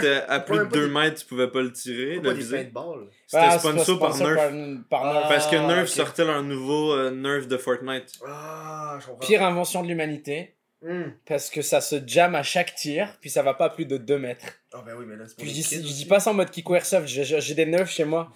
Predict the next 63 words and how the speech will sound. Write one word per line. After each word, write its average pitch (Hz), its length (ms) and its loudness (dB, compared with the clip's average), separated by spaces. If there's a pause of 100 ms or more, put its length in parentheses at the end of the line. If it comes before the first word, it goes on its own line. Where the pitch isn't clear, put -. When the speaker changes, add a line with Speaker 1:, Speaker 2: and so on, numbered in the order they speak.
(120)
Speaker 3:
Tu - 80 -6
te 165 40 2
rappelles 180 200 4
celui 208 180 2
qu'on 190 140 2
avait 170 160 6
acheté 165 200 2
Speaker 1:
Ouais, 151 100 6
Speaker 3:
pour 143 60 6
Speaker 1:
y - 40 4
en 180 60 6
Speaker 3:
une 170 60 2
Speaker 1:
a 165 60 4
qui 165 60 2
Speaker 3:
vidéo 180 160 6
Speaker 1:
sont - 80 0
fous - 180 0
avec 127 220 4
des 123 80 0
moteurs, 127 340 0
Speaker 3:
Pour 170 80 8
la 185 60 8
Speaker 1:
euh. 180 40 8
Speaker 3:
vidéo 175 380 4
to-, 180 380 0
Beyblade 175 420 4
qu'on 185 160 -2
avait 160 160 4
Speaker 1:
Ouais, 131 140 6
Speaker 3:
fait, 127 80 6
Speaker 1:
ouais. 131 60 6
Speaker 3:
ou - 40 0
celui 214 200 2
qui 202 120 4
rafale, 208 380 4
ta, 247 80 2
ta, 254 100 -6
ta, 285 100 0
ta, 277 120 -2
ta, 277 100 -4
ta. - 240 -4
Speaker 1:
Je 117 60 -10
m'en 123 160 -4
rappelle. 135 360 -4 (120)
Speaker 3:
Mais 151 260 4
on 151 140 4
a 147 60 -2
fait 165 180 -2
Speaker 1:
Mais 131 100 4
Speaker 3:
des 147 60 6
Speaker 1:
les 143 80 4
modèles 147 420 2
de 143 80 2
Fortnite, 135 560 -4
ils 120 80 -4
étaient 113 240 -8 (140)
pas 139 100 -2
autant 123 400 -2
performants, 120 720 -10 (140)
disons. 110 240 -8
Speaker 2:
Ah 107 60 -8
ouais, 98 40 -8
hein. 95 240 -14